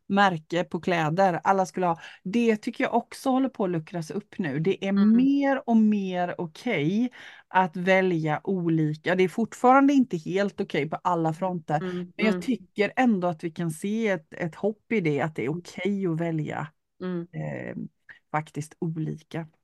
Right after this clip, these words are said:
Speaker 2: Mm, mm.
Speaker 1: Mm. Så jag såg här nu, det heter selektiv ätstörning.
Speaker 2: Ja, det hette det.
Speaker 1: Ja, det
Speaker 2: Jag
Speaker 1: heter
Speaker 2: kolla. Jag, jag
Speaker 1: selektiv.
Speaker 2: är, ingår nog också där då, <laughs> tror jag.
Speaker 1: <laughs> Ja, nej men, och det som är så, det som är så fantastiskt spännande är ju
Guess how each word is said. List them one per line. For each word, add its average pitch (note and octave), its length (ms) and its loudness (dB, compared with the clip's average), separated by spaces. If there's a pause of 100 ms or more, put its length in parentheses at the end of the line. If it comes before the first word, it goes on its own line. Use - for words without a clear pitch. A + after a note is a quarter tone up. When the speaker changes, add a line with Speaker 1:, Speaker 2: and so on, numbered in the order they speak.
(140)
Speaker 2:
Mm, F3 240 -8 (180)
mm. F3 220 -8 (220)
Speaker 1:
Mm. E3+ 260 -18 (800)
Så G#3+ 280 0
jag A3+ 200 2
såg A#3+ 260 2
här F3+ 100 4
nu, F3 140 0
det F#3+ 100 2
heter G#3 460 0
selektiv D#3+ 720 0
ätstörning. D#3 680 -4 (100)
Speaker 2:
Ja, A3 60 -4
det G#3+ 80 2
hette A#3 180 -4 (180)
det. E3 180 -6 (260)
Speaker 1:
Ja, F#3+ 300 4
det G#3 140 -4
Speaker 2:
Jag A3 80 0
Speaker 1:
heter F#3+ 120 0
Speaker 2:
kolla. G#3 220 6
Jag, G#3 240 8
jag G#3+ 180 10
Speaker 1:
selektiv. G3+ 200 4
Speaker 2:
är, - 20 -2
ingår F#3+ 340 2
nog F3+ 180 -4
också F3 280 -8
där E3+ 180 0
då, F3 140 -2 (300)
<laughs> A4+ 140 4
tror C4 120 8
jag. A4+ 140 6 (720)
Speaker 1:
<laughs> F#4+ 840 0
Ja, C4+ 320 8 (300)
nej B3 120 4
men, B3+ 140 4
och C4 180 2
det B3+ 220 4
som A#3 160 2
är A#3 80 0
så, - 200 -4
det A3+ 400 2
som A3+ 140 -6
är A3 100 -2
så G3+ 180 -6
fantastiskt F#3 880 -6
spännande F3 600 0
är D#3+ 260 2
ju D#3+ 280 2